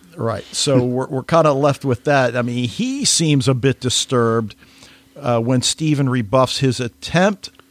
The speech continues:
to involve Stephen in taking out Jonathan. So, uh, you know, it's sort of like Childermas is, is having second thoughts about stealing the mail and spying on the strangers, and now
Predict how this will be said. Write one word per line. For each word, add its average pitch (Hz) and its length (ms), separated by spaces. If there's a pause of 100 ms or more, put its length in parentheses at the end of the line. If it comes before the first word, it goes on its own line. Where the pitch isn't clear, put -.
to 131 380 (200)
involve 156 560
Stephen 131 480
in 135 140
taking 135 380
out 135 160
Jonathan. 165 680
So, 143 260 (480)
uh, - 320
you - 220
know, - 80
it's - 300
sort 190 200
of 196 60
like 156 180
Childermas 165 720
is, 127 200
is - 400
having 139 320
second 135 420
thoughts 135 300
about 117 240
stealing 151 560
the 120 80
mail 131 420
and 110 100
spying 131 600
on 113 100
the 104 80
strangers, 165 840
and 120 100
now 127 260